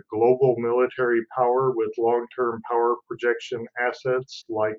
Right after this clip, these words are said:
aircraft carriers, long-range bombers, aerial refueling aircraft, and those sorts of things. They really seem to aspire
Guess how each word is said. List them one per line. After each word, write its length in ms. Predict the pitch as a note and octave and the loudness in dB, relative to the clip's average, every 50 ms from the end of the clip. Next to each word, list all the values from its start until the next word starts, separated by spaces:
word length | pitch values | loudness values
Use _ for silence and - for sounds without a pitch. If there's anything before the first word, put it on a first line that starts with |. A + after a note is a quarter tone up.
| _ _ - | _ _ 2
aircraft 520 | C#3 C3 B2+ B2+ - - C3+ B2+ A#2+ - - - | 4 4 4 4 4 4 4 4 4 2 -2 0
carriers, 640 | - C3+ B2+ B2+ B2+ B2 B2 B2 B2+ B2 A#2+ A#2 - - | 4 6 8 8 8 8 8 6 4 2 0 -2 -4 -2
long-range 760 | A#2+ A2+ A2+ A#2 A2+ A2 A2 A2 G#2+ G#2+ G2+ G2 - - _ - | 0 0 0 0 -2 -4 -4 -4 -2 -4 -4 -6 -10 -14 _ 4
bombers, 840 | B2+ B2+ B2+ B2+ B2+ B2 B2 A#2+ A#2+ A#2+ A#2+ A#2+ A2+ A2+ - - - - | 6 8 8 8 6 4 4 2 4 4 2 2 0 -4 -8 -10 -4 -2
aerial 460 | A2+ A2 A2 A2 G#2+ G#2+ G#2+ G#2+ G2+ | -2 0 0 0 0 2 2 2 2
refueling 720 | G2 G#2 G2 G2 - - D3 C#3 C3+ C3 C3 B2 A#2 A#2 | 0 -2 -4 -4 -6 -4 0 2 4 4 4 4 2 2
aircraft, 840 | A#2+ A#2+ A#2 A2+ A2+ - - B2+ B2 A#2 A2+ A2+ A2+ A2+ A2+ - - | 2 4 4 2 2 0 0 2 2 4 4 2 2 0 -2 -6 -4
and 480 | C3+ A#2 A2 A2 G#2+ G#2 G2+ G#2+ G#2 G#2+ - _ _ - | -2 -2 -2 -2 -2 -4 -4 -6 -10 -12 -14 _ _ -2
those 280 | A#2+ A#2+ A#2 A2+ - - | 0 0 0 -2 -4 -4
sorts 320 | B2+ A#2 G#2+ - - - | -2 -2 -2 -2 -4 -6
of 120 | G#2 F#2+ - - | -6 -6 -6 -4
things. 640 | - B2+ A#2+ A2 G#2+ F#2+ F#2+ F#2 - - - - - _ _ _ _ _ B2+ | 0 2 2 2 2 0 -4 -10 -12 -14 -18 -18 -20 _ _ _ _ _ 0
They 340 | B2+ B2+ B2+ B2+ B2 A#2+ A#2 A2+ | 2 2 2 2 -2 -8 -8 -4
really 400 | B2+ C#3+ D3 D3 C#3+ C#3+ C#3 C3 | 0 2 2 2 2 0 0 -2
seem 420 | C3+ - - - D#3 C#3+ C#3 C#3 | -4 -6 -4 -2 0 0 2 2
to 140 | C#3 C3+ B2+ | 4 4 2
aspire 580 | A#2 - - - C#3 C3 C3 C3+ C#3 C#3+ C#3 | 2 2 0 2 4 6 6 8 6 6 4